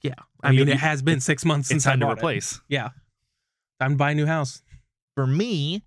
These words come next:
Speaker 2: nothing crazy's happened, I think, this week. I played a little bit of Call of Duty. I started playing Dark Souls again. Dark Souls is one of my favorite games. I never played any of the Souls games until I played Dark Souls three. And I didn't even enjoy Dark Souls three until I played it, like, the third time.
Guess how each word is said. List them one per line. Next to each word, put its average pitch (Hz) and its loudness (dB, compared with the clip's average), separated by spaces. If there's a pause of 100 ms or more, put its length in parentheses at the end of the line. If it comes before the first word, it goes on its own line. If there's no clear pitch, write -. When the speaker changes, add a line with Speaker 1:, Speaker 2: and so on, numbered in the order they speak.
(260)
Speaker 2:
nothing 170 0
crazy's 147 0
happened, 127 -2
I 113 -4
think, 117 -6
this - -8
week. 110 -6
I - -12
played 110 -4
a - -8
little 113 -2
bit 110 -4
of 110 -8
Call 104 -4
of 101 -10
Duty. 104 -4
I 110 -2
started 143 -4
playing 131 -4
Dark 113 -4
Souls 104 -10
again. 95 -10
Dark 104 -6
Souls 101 -6
is 101 -8
one 98 -8
of 95 -10
my 92 -10
favorite 101 -6
games. 170 -4
I 131 -2
never 202 -2
played 160 -2
any 151 -6
of 143 -6
the 127 -4
Souls 113 -4
games 117 -4 (160)
until 110 -6
I 104 -6
played 104 -4
Dark 101 -6
Souls 123 -4
three. 113 -6 (440)
And 110 -4
I 156 -2
didn't 190 -2
even 117 -2
enjoy 101 -4
Dark 104 -4
Souls 98 -12
three 107 -6
until 98 -8
I 98 -6
played 98 -6
it, - -10
like, 101 -16
the 95 -14
third 98 -10
time. - -18